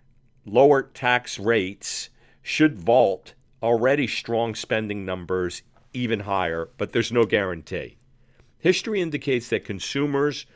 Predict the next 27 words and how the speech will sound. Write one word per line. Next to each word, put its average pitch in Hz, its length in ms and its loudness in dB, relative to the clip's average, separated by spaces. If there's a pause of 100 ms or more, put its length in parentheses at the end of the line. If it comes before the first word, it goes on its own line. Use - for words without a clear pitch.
(280)
will 98 140 -4
spend 135 480 -2
much, - 600 -2 (640)
though 113 140 4
not 120 280 2
at 117 100 0
all, 104 380 2
additional 110 680 -2 (340)
money 107 400 2
that 82 220 -6
they 101 140 2
take 101 340 -4
home 87 360 -2 (420)
in 104 140 -6
their 98 160 -2
after-tax 104 720 -4
pay. 85 420 -6 (680)
The 117 140 2
increase 175 500 -2
in 131 100 -6
disposable 117 680 -2
income, 131 400 -2
though, 92 380 0 (220)
will 117 100 2
be 107 120 2
partially 147 600 0
offset 117 640 -2